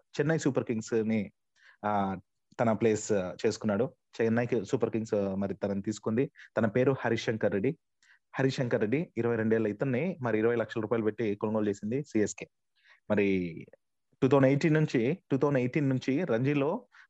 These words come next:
మరి రైట్ హ్యాండ్, రైట్ హ్యాండ్, ఆ, పేస్ బౌలర్ గా మరి అదరగొడుతున్నాడు. ఆంధ్ర జట్టు తరపున అయితే ఆడుతున్నాడు. మరి చెప్పాలంటే సిఎస్కే తన, ఆ, ఆ ట్వీట్ లో ఏం చేసింది తెలుసా? ఒక ట్వీట్ చేసింది, హరీష్ శంకర్ రెడ్డిని బాహుబలిగా కూడా వర్ణిస్తూ చెప్పింది.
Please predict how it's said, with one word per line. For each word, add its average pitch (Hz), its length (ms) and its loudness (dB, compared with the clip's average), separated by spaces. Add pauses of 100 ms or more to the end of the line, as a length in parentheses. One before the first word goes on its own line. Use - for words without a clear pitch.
మరి 110 320 2
రైట్ 131 240 0
హ్యాండ్, 123 460 0
రైట్ 131 200 -2
హ్యాండ్, 135 380 -2
ఆ, 104 240 0
పేస్ - 460 -12
బౌలర్ 120 240 2
గా 123 120 2
మరి 110 240 0
అదరగొడుతున్నాడు. 117 680 0
ఆంధ్ర 117 280 0
జట్టు 113 180 -4
తరపున 107 260 -4
అయితే 107 320 0 (460)
ఆడుతున్నాడు. 120 640 2 (380)
మరి 107 180 0 (480)
చెప్పాలంటే 143 680 -2
సిఎస్కే 135 560 0
తన, 107 380 -4 (420)
ఆ, 107 260 2 (560)
ఆ 120 40 2
ట్వీట్ 135 480 4
లో 135 440 4 (100)
ఏం 131 160 2
చేసింది 135 240 2
తెలుసా? 131 300 0 (140)
ఒక 117 80 0
ట్వీట్ 131 280 0
చేసింది, 117 520 -2 (100)
హరీష్ 131 260 -2
శంకర్ 131 220 -2
రెడ్డిని 117 360 0
బాహుబలిగా 117 500 2
కూడా 110 160 2
వర్ణిస్తూ 107 500 -4
చెప్పింది. 92 320 -4